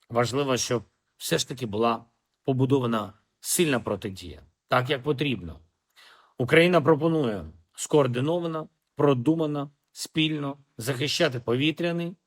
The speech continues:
простір. Ми представили партнерам, як це зробити. Деталі зрозумілі, як не дати розширюватись війні і як зупинити російські кроки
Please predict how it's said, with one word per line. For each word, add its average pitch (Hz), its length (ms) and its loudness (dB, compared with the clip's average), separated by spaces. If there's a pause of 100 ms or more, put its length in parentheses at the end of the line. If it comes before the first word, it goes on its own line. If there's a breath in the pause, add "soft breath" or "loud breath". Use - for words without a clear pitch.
(140)
простір. 135 480 -2 (560)
Ми 170 320 0 (760)
представили 117 760 2
партнерам, 117 600 -4 (140)
як 107 460 -2 (320)
це 107 180 -4
зробити. 82 480 -10 (260)
Деталі 110 520 -2 (300)
зрозумілі, 131 720 -2 (460)
як 113 500 -2
не 143 380 2 (100)
дати 151 500 0 (220)
розширюватись 135 840 -2
війні 131 420 -6
і 110 40 -6
як 143 160 0
зупинити 120 580 -8 (320 soft breath)
російські 113 480 -6
кроки 147 500 0